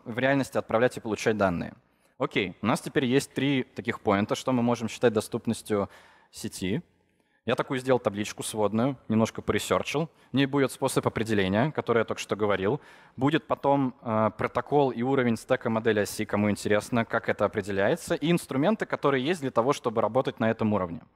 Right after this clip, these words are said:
Давайте начнем с первого. Я могу отправ-, отправить исходящий пакет, получ-, положить его в сетевой интерфейс. Это работает очень похоже на Data Link Layer, на, так, допустим, таком протоколе, как Point-to-Point Protocol.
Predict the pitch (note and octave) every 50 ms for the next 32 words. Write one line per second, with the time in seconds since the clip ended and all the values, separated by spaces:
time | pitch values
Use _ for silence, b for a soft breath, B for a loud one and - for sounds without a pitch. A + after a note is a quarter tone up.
0 | b b b b b b b b b b - G#2+ C#3 G#3 A3+ - F3 D3+ C3+ -
1 | - F3 E3+ E3 D#3 - - - - - A#2+ A2 F#2+ F2 E2+ - - _ - G#2
2 | C3 F3 G3+ F3+ D#3 D#3 C3+ - - A#2+ B2 - - A2+ - - D3+ F3+ E3+ -
3 | B2+ - - A2+ C3 C3 - - - - A2 - G2+ F2 - - - G#2 G2+ G2
4 | - - - - A2+ A2 C#3+ D3 - C#3+ B2+ B2 - - A#2 - - A#2+ A#2+ A#2+
5 | A2+ - G#2 - - F#2+ E2 - - - B B B B B B B B B B
6 | B - D3 G3 - A#3+ G3+ D#3 B2+ C3+ E3 - A#3 A3 - - E3+ - - E3+
7 | - - - - F3 F3+ D3+ D#3+ D#3 C#3+ C#3 C3 A#2+ - - A#2+ B2 B2 B2+ B2+
8 | C#3+ D3 - - C#3 C3+ C#3 C3 - A#2 G#2 G2 F#2+ F#2+ G#2+ B2 F3 G3 b b
9 | b b b b b - A#2 B2+ C#3 C#3 C3 - C3 A#2+ A#2+ B2+ - E3 - -
10 | C#3+ B2 C3+ - D3+ C3+ - - - - C#3 - D#3+ D#3 D3 C#3 - - C3+ B2+
11 | - - - C#3+ C#3+ C#3 B2+ - B2 - - C#3 C3+ C3 - - - A#2 G#2+ -
12 | A2+ G#2 - - - - D#3+